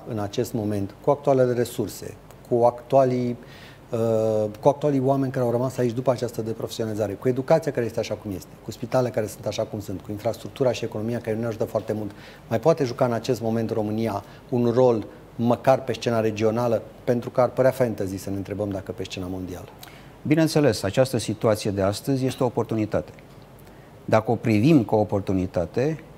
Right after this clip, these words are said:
Speaker 2: și o trăim constant eternitatea poporului român, soluțiile sunt. Și am spus mai devreme,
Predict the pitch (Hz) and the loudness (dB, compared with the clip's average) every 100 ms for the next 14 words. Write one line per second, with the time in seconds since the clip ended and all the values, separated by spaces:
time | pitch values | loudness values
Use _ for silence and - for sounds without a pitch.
0 | - - 110 98 113 110 131 117 - - | -10 -2 -2 2 2 6 6 6 2 -10
1 | - - - - - - - 104 95 - | -20 -20 -20 -20 -20 -12 -2 0 0 0
2 | 131 98 85 - 104 101 95 98 113 101 | 2 0 -2 -10 -6 -2 -2 0 0 0
3 | 98 95 101 90 85 104 143 151 - - | -4 -4 -2 -2 -2 -2 -2 -4 -12 -10
4 | - 117 131 135 120 113 - - - 107 | -2 0 0 -2 -4 -4 -6 -6 -2 -2
5 | 110 123 117 101 95 127 135 135 | 0 -2 0 0 0 2 0 -2